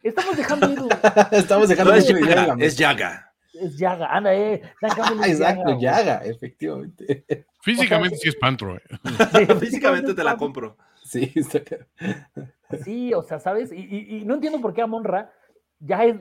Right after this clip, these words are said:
Speaker 1: o sea, yo ya le voy a decir Munra. O sea, se
Speaker 2: Es
Speaker 1: acabó,
Speaker 2: Amon-Ra el
Speaker 1: o sea,
Speaker 2: inmor-, el inmortal,
Speaker 4: Claro.
Speaker 2: exactamente.
Speaker 1: Amon-Ra el inmortal, exacto. O sea,
Speaker 2: Ujú.
Speaker 1: si-, siento que, que, que hemos dejado ir ese tipo de cosas. Ahora,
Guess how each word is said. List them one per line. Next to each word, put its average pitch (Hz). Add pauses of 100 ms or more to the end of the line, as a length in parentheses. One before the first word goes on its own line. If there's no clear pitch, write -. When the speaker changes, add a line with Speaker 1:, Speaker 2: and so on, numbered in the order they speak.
(120)
Speaker 1:
o 151
sea, 147
yo 208
ya 202
le 196
voy 180
a 156
decir 160
Munra. 151 (120)
O 120
sea, 127
se 135
Speaker 2:
Es 135
Speaker 1:
acabó, 139
Speaker 2:
Amon-Ra 165
el 151
Speaker 1:
o 147
sea, 135
Speaker 2:
inmor-, 127
el 123
inmortal, 120
Speaker 4:
Claro. 160
Speaker 2:
exactamente. 131
Speaker 1:
Amon-Ra 180
el 196
inmortal, 131
exacto. 120
O 123
sea, 135
Speaker 2:
Ujú. 202
Speaker 1:
si-, 185
siento 208
que, 135
que, 107
que 135
hemos 175
dejado 143
ir 139
ese 135
tipo 127
de 113
cosas. 123 (420)
Ahora, 139